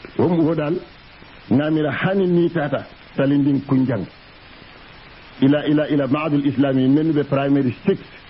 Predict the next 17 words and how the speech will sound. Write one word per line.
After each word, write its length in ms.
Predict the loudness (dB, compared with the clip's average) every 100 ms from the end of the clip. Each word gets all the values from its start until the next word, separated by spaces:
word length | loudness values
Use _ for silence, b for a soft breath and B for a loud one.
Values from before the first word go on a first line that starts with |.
| -20 -20 -20 -8 0
Inyanta 420 | 2 2 0 0
lon 160 | 0
nako 180 | -2 -2
amanyan 380 | -2 0 0 0
na 80 | 0
kela. 280 | 0 -2 -4 -12 -20 -6
Al 200 | -2 0
islamiyu. 600 | 2 2 2 0 0 -2 -6 -20 -20 -20 -20 -20 -20 -20 -20 -20 -20 -20 -6
Katu 240 | -4 0 2
maf'ulu 420 | 0 0 0 2
bihi 220 | 2 0
lem. 180 | 0 -4 -8 -20 -20 -20 -20 -20 -20 -20 -20 -20 -12 -4
Al 240 | 0 0 2
islamiyya. 960 | 0 2 0 2 0 2 4 2 0 -6 -18 -20 -20 -20 -20 -20 -20 -16 -2
Wala 180 | 0 2
nyanta 240 | 2 0
kela. 220 | -2 -2